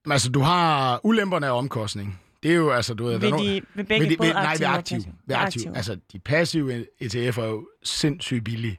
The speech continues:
Speaker 1: Fordi det er jo et meget, meget simpelt papir, der bare sidder og følger et indeks og skal sidde og handle lidt. Så de passive E T F'er er meget, meget billige. Og det, de er gode til, det er for eksempel at sige, jamen, du ved, jeg vil godt købe en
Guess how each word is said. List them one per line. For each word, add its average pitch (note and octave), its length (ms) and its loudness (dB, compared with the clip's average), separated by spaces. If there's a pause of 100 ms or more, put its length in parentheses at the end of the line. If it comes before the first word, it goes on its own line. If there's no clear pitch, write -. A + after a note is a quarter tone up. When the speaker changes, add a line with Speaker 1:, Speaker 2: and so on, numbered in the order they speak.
Speaker 1:
Fordi A#2 160 -2
det C3+ 140 2
er D3 40 4
jo C#3 100 4
et A#2 60 0
meget, C#3 260 2
meget B2+ 180 2
simpelt B2 320 -2
papir, B2 320 -2
der G#2 100 -6
bare A#2 140 -4
sidder B2 180 0
og - 40 -8
følger B2+ 200 0
et A2+ 60 -2
indeks A#2+ 360 0
og F#2+ 60 -6
skal F#2+ 160 -8
sidde A#2+ 140 -2
og A2+ 60 0
handle A#2+ 240 -2
lidt. A2+ 220 -6
Så C3 120 -2
de A2+ 100 2
passive F3 580 2
E B2+ 40 -2
T - 80 -2
F'er C3 500 2
er B2 80 2
meget, C3+ 320 2
meget A#2+ 220 0
billige. A2+ 320 -4 (120)
Og C3 140 -8
det, E3+ 140 2
de F3 100 2
er E3+ 40 2
gode D3+ 300 2
til, B2 200 -4
det C#3 60 -2
er C3+ 40 0
for C3+ 80 -2
eksempel B2+ 300 0
at G#2+ 60 -6
sige, A#2+ 500 -2
jamen, G2+ 400 -6 (240)
du - 60 -14
ved, - 60 -16 (180)
jeg D3+ 160 2
vil D#3 80 0
godt C#3+ 260 0
købe B2+ 240 0
en A#2+ 240 -2